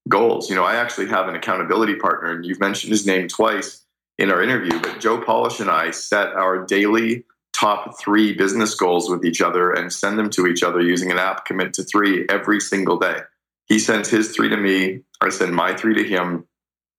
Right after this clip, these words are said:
and it's just an accountability at a, a fairly granular level, um, of what we're focusing on for the day.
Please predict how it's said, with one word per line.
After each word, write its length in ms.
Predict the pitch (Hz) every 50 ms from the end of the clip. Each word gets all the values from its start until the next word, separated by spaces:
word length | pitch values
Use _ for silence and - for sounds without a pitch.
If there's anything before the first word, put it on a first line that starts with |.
| _ - - -
and 120 | 101 101
it's 160 | 92 90 -
just 280 | - 117 117 117 - - - - - - - - - -
an 80 | 101
accountability 880 | 104 101 - 117 104 101 98 90 - 95 104 120 120 101 90 87 87
at 200 | 85 90 90 92
a, 200 | 92 95 90 82
a 180 | 90 92 92 -
fairly 280 | - 104 98 90 90 87 85 -
granular 580 | - - 90 90 98 113 127 123 98 87 85 80
level, 460 | 82 80 80 82 82 80 80 - - _ _ _ _ _ -
um, 240 | - 87 92 92 -
of 140 | - 92 95
what 180 | 95 95 95
we're 100 | 92 95
focusing 520 | 92 - - 95 92 92 - - - 85 85
on 240 | 85 82 82 85 -
for 80 | -
the 100 | 85 87
day. 240 | 82 85 80 76 76